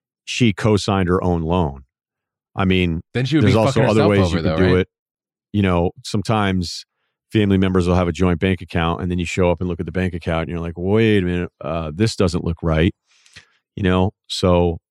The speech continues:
Speaker 1: um, you know, I've been through my own stuff. I'm not gonna get into it, but there are times where you realize if somebody's determined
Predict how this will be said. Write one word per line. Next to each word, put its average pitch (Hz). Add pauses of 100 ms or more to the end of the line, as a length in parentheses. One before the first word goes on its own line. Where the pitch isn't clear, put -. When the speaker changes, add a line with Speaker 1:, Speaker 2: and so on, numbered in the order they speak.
(120)
Speaker 1:
um, 87 (1200)
you 127
know, 127
I've 127
been 135
through 117
my 98
own 95
stuff. - (240)
I'm 90
not 87
gonna 80
get 82
into 78
it, 76
but 78 (720)
there 87
are 85
times 95
where 82
you 85
realize 87
if 71
somebody's 85
determined 80